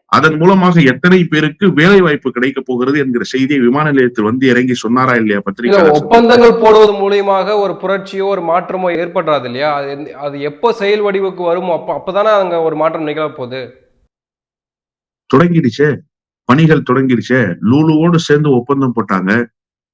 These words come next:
Speaker 1: லூலு ஒப்பந்தம் போட்டதுடைய அடுத்த சில நாட்களிலேயே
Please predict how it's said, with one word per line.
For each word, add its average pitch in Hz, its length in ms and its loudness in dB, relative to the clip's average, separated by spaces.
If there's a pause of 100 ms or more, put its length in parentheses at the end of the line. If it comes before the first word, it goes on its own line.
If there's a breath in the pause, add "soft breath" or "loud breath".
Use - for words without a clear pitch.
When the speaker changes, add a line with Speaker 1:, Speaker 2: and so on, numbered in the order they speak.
(120)
Speaker 1:
லூலு 170 280 4
ஒப்பந்தம் 170 460 0
போட்டதுடைய 156 800 2 (160)
அடுத்த 160 400 -2
சில 156 280 2
நாட்களிலேயே 160 720 2